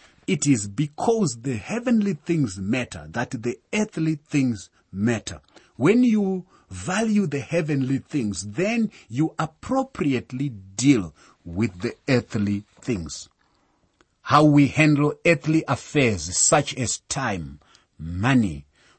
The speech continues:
personal energy, emotions, our thought life, and our relationships reflects the focus of our minds.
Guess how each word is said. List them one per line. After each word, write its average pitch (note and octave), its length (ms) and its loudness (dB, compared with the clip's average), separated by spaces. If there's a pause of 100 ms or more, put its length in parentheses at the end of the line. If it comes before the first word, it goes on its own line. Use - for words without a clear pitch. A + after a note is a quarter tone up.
(140)
personal D3 580 0
energy, F2+ 520 2 (280)
emotions, C#3 880 2 (380)
our G#2+ 240 0
thought - 420 -2
life, A2 460 -6 (340)
and E3 180 4
our A3 240 4
relationships G3+ 920 0 (300)
reflects C3 680 0
the C#3 200 -2
focus - 720 0 (100)
of D3 220 -4 (100)
our A2 240 0
minds. F#2 640 -4